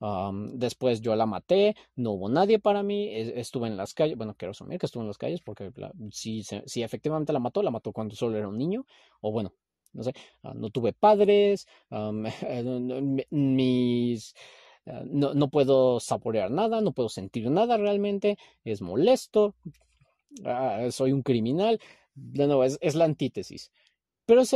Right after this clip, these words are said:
es, es interesante este concepto que nos está mostrando Paru en la portada, de que, de, de lo que habría podido ser,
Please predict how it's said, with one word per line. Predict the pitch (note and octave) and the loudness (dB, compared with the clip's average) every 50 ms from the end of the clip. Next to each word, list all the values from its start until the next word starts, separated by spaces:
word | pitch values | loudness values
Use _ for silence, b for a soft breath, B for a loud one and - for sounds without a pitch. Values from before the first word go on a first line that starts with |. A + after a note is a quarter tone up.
| B3 - | 2 4
es, | - A3 A3+ B3 B3+ | 2 2 2 2 0
es | - A3 - | -2 0 2
interesante | C#4+ B3+ - A3 G3+ E3 E3 - - F3 E3 D3+ - F3+ F3 E3 - _ _ _ _ _ _ _ | 0 4 4 4 4 4 4 2 0 -2 -2 0 2 2 2 0 -2 _ _ _ _ _ _ _
este | - E3+ - - F#3 | -4 -2 0 0 0
concepto | - E3 D3 C#3 C3 - F3+ | 2 2 2 2 2 0 0
que | - | 0
nos | E3+ D#3 | 0 -2
está | C3+ - D3+ | -2 -2 -2
mostrando | D3 D#3 D3 - D#3 D3 C#3+ | -2 -2 -2 -4 -4 -4 -4
Paru | C3 - C#3+ C#3 | -2 0 0 2
en | C#3+ C#3+ | 2 0
la | B2 | 0
portada, | - - A2 - - A#2+ B2 D3+ F3 G3+ - _ | -2 -4 -6 -6 -6 -4 -4 -4 -6 -6 -10 _
de | - B2+ A#2 A2 | -12 -10 -10 -8
que, | - - A2+ A2 G#2 G#2 G#2+ - _ _ _ _ _ _ _ _ _ _ _ _ _ _ _ _ _ _ _ _ _ _ _ _ _ _ _ | -6 -4 -4 -4 -6 -8 -12 -14 _ _ _ _ _ _ _ _ _ _ _ _ _ _ _ _ _ _ _ _ _ _ _ _ _ _ _
de, | C#3+ C#3 - D3 B2+ C#3 C#3 D3 | -12 -10 -10 -6 -4 -4 -4 0
de | C3+ C#3 C#3 C3+ C3+ | 2 4 4 6 6
lo | C3+ C#3 | 4 4
que | - D3+ | 2 2
habría | C#3 C#3+ C#3+ D3 C#3 | 2 2 2 2 2
podido | - D3 C3 B2 B2 A#2+ | 0 0 2 2 0 0
ser, | - - A2+ G2 - | -2 -6 -10 -10 -12